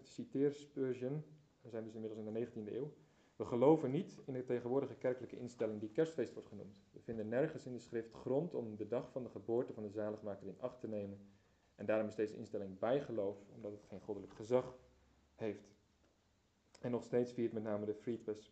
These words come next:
Presbyter-, Presbyterian Church in Scotland kerst niet. En dat is een kerk die eigenlijk behoorlijk verwant is aan onze reformatorische kerken.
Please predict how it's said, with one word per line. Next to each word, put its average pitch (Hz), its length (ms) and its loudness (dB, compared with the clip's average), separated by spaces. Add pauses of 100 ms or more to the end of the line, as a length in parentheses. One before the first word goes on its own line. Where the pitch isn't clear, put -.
Presbyter-, 123 600 0 (260)
Presbyterian 123 640 0 (100)
Church 113 320 -2
in 107 120 -12
Scotland 107 600 -6 (720)
kerst - 320 0
niet. 135 300 0 (480)
En 110 100 -8
dat 107 100 0
is 104 60 -10
een 101 80 -12
kerk 107 240 -2
die 104 220 -6
eigenlijk 104 360 -10
behoorlijk 110 280 -6
verwant 110 380 -4
is 110 140 -6
aan 104 100 -10
onze 101 240 -10 (640)
reformatorische 104 560 -6
kerken. 101 360 -4